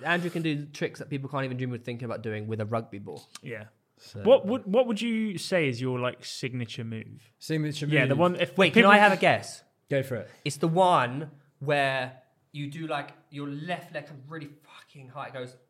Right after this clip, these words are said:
Speaker 1: round, round.
Speaker 3: Do you know what? It might be that. Like, I,
Speaker 2: Oh, what?
Speaker 3: I actually,
Speaker 2: Like a boat? Like
Speaker 1: Yeah, the round the world, but both ways.
Speaker 3: I don't know, to be honest.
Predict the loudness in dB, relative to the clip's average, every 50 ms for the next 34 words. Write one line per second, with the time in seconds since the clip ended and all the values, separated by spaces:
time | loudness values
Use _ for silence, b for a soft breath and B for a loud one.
0 | _ _ _ _ _ _ -8 -4 -4 -4 -4 -4 -4 -4 -4 -4 -6 -8 -12 -20
1 | _ _ _ _ _ _ _ _ _ _ _ _ -4 0 2 6 8 10 10 8
2 | 8 6 2 0 2 4 4 4 4 2 0 -6 -6 -4 -4 -4 -6 -6 -6 -4
3 | -2 -2 -2 -4 b b b b b 2 4 6 8 10 10 10 10 10 8 8
4 | 8 4 4 6 6 6 4 2 -2 -6 -4 -2 -2 -2 -2 -2 -6 -8 -8 -6
5 | -2 0 4 4 4 4 4 2 0 0 0 0 2 4 4 4 4 4 2 2
6 | 2 2 2 2 0 0 0 2 0 0 0 2 4 4 6 6 4 4 4 4
7 | 6 6 6 4 2 0 0 0 0 0 0 -2 -4